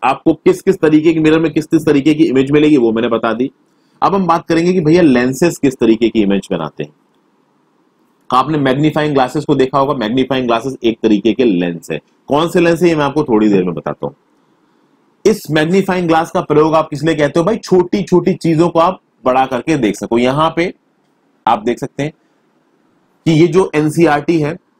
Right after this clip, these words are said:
अगर किसी person को इसको पढ़ने में problem हो रही तो magnifying glass को किसी text के पास ले जाके उस text को बड़ा करके देख सकता है।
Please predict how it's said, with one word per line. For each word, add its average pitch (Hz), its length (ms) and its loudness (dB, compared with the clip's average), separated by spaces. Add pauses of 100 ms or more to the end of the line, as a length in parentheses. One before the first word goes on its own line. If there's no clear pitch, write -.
(120)
अगर 165 240 0
किसी 175 360 0
person 170 380 -2
को 175 120 0
इसको 165 200 -2
पढ़ने 151 300 0
में 165 120 0
problem 147 300 0
हो 151 160 2
रही 156 100 4
तो 175 140 2
magnifying 147 600 0
glass 131 240 2
को 160 100 -4
किसी 135 200 -2
text 139 300 -2
के 147 80 2
पास 139 240 -2
ले 127 80 0
जाके 120 240 0
उस 160 140 -2
text - 240 -6
को 165 120 0
बड़ा 104 220 -2
करके 98 260 -6
देख 80 200 -8
सकता - 300 -10
है। - 60 -8